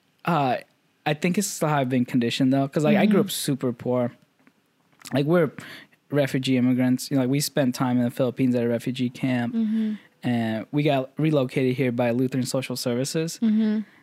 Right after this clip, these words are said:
Speaker 1: So, like, I get to tell, like, I get to tell, like, kids these days, like, "When I was your age, I was playing with sticks."
Speaker 2: Mm-hmm.
Speaker 1: You know, like, so, like, I get, so, I don't know. So I, th-, I think that's, like, built into me where it's like, I thrive in the struggle.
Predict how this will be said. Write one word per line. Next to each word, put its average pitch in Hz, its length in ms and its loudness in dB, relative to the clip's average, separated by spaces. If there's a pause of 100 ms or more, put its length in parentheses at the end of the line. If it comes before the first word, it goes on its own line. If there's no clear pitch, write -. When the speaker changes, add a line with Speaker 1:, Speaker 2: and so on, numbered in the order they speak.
Speaker 1:
So, 143 240 2
like, 127 460 -2 (220)
I 170 120 2
get 170 260 2
to 170 100 0
tell, 156 420 2
like, 151 300 0 (100)
I 165 140 2
get 165 220 2
to 160 80 2
tell, 147 360 2
like, 131 240 0
kids 147 240 0
these 131 160 0
days, 127 180 0
like, 120 240 -4
"When 139 140 0
I 165 100 2
was 139 100 2
your 151 100 2
age, 131 180 2
I 131 40 0
was 127 120 -2
playing 139 180 2
with 120 100 0
sticks." - 640 -4
Speaker 2:
Mm-hmm. 208 420 2 (300)
Speaker 1:
You 147 120 2
know, 135 160 4
like, 131 180 0 (460)
so, 160 180 0
like, 151 120 4
I 165 80 2
get, 180 380 0
so, 160 400 2 (800)
I 175 60 0
don't 170 160 2
know. 175 220 2
So 156 200 0
I, 139 140 0
th-, - 220 -10
I 143 40 0
think 196 220 0
that's, 208 140 0
like, 160 260 0
built 165 240 0
into 185 300 2
me 214 260 4
where 156 260 4
it's - 180 -4
like, 135 300 -2 (1900)
I 139 140 2
thrive 143 680 0
in 143 80 2
the 139 80 2
struggle. 113 500 -2